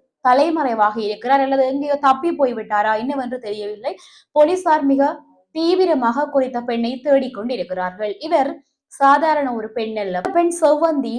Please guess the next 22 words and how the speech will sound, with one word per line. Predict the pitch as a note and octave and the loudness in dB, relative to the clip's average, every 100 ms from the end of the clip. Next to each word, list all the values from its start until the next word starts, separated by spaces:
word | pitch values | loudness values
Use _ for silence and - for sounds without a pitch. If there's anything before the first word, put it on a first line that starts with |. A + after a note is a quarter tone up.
| C#4 - | -4 4
போதைப்பொருள் | D4+ F4 G#4+ G#4 F#4+ D#4 C#4 | 4 6 2 -2 -4 -2 2
பாவனைக்கு | B3 A#3+ A#3+ A#3 C#4 | 2 2 -4 -4 -4
மிக | D#4 E4 E4 | -2 -4 0
கடுமையாக | D4+ C#4+ G4+ G#4+ F4 C#4 C4+ D4+ - A#3 | 2 2 2 0 0 -2 -4 -6 -2 -2
அடிமையானவராக | B3 F#4 F4+ B3+ A3 G3 F#3 G3 C#4 | -2 -2 -2 -2 -2 -4 -4 -4 -4
இருக்கிறாராம். | G3+ G3+ G3+ G#3 D4 - - _ - | -6 -6 -4 -2 -4 -6 -20 _ 4
போதைப் | C4+ D4 F#4 D#4 | 6 6 4 0
பொருளை | D#4 D4+ D#4 | 0 0 0
பெற்றுக் | C4+ C4+ D4+ C#4+ | 0 0 -2 -2
கொள்வதற்காக | C4+ A#3+ B3 B3+ B3+ A#3 C#4 E4+ C4+ | 0 -2 -2 2 2 2 -4 -2 -2
என்னவென்றாலும் | D#4 G4+ G4+ F#4 F#4 F4 F4 D#4+ | 0 2 0 2 2 0 -4 -4
செய்து | D4 | -2
அதனை | D4 C#4 C#4 C#4 | -2 -2 -2 -2
பெற்றுக்கொள்ள | C4+ E4+ E4+ C4+ A#3+ | -2 -2 -2 0 -2
வேண்டும், | A3+ A3 A3+ A3+ | -4 -6 -8 -6
அதனை | A#3+ B3 B3 | -6 -6 -2
பயன்படுத்த | C4 D#4 E4+ C#4 C4+ A3+ | 0 0 0 -4 -6 -8
வேண்டும் | A3 G#3+ G#3 | -10 -10 -14
என்று | F#3+ - | -14 -12
சொல்லி | A3 G#3+ A4+ - - _ _ - | -8 -6 -8 -10 -20 _ _ 4
தீவிரமான | F#4+ G#4 G4 D4 C4+ C4 C4 | 6 8 6 6 4 4 2
ஒரு | C4+ | 2